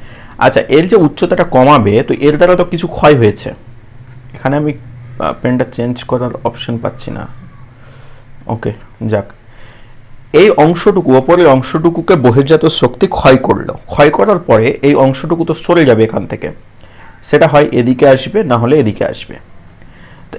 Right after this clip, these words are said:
এ-, য-, ধরো এদিকে এলো বয়ে, তো এখানে যে ক্ষুদ্র ক্ষুদ্র পদার্থগুলোর ওপর থেকে নিচে নেমে এলো, ক্ষয়জাত পদার্থগুলো, সেগুলো এখানকার ভূমিরূপের উচ্চতা বাড়ালো না কমালো?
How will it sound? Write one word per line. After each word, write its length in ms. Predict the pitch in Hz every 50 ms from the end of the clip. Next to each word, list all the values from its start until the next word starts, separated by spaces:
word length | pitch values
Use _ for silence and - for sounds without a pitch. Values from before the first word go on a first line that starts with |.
| - -
এ-, 160 | - 139 - -
য-, 160 | 131 131 - 143
ধরো 200 | 143 175 196 226
এদিকে 340 | - - 165 170 180 175 190
এলো 300 | 160 147 139 131 113 110
বয়ে, 360 | 107 107 110 104 110 107 104 - - - - - -
তো 80 | - - -
এখানে 360 | 143 151 - 208 214 240 233
যে 260 | 233 233 220 214 - - - - - - - - - - - - -
ক্ষুদ্র 380 | - - - 165 156 175 185 175
ক্ষুদ্র 280 | 180 - 165 175 175
পদার্থগুলোর 580 | 170 143 131 131 131 - - 139 139 139 135 123
ওপর 260 | 123 135 127 147 147
থেকে 220 | 147 - 127 127 123
নিচে 280 | 117 120 123 135 131
নেমে 240 | 117 113 117 123 117
এলো, 360 | 110 104 101 104 120 139 - - - - - - - - - - - -
ক্ষয়জাত 400 | - - 135 139 143 151 151 151
পদার্থগুলো, 720 | 143 135 123 120 117 117 - 117 107 104 101 107 135 220 254 - - - - - - - - - -
সেগুলো 360 | - - 156 156 160 185 202 180
এখানকার 400 | - 135 - 156 151 151 135 156
ভূমিরূপের 440 | 135 127 131 139 139 147 147 147 139
উচ্চতা 320 | 135 123 - 151 143 139
বাড়ালো 360 | 120 113 113 117 127 135 147
না 100 | 139 127
কমালো? 380 | 127 127 110 92 - - -